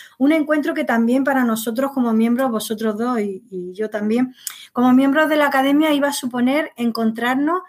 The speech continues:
gran parte de los innovators de la Academia de Madrid. Eh,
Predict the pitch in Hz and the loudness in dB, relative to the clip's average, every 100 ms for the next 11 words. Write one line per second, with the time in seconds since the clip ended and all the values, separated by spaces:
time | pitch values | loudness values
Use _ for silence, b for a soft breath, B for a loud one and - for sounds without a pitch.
0 | B B B B 214 262 269 277 277 311 | B B B B -2 0 0 -2 -2 0
1 | 294 254 233 220 214 220 226 285 277 233 | 2 2 4 2 2 -2 0 -2 0 -2
2 | 208 208 226 262 247 190 180 190 185 _ | -2 -2 0 0 0 -2 -2 -2 -4 _
3 | B B B 208 220 220 214 214 214 214 | B B B -2 2 2 2 2 0 -4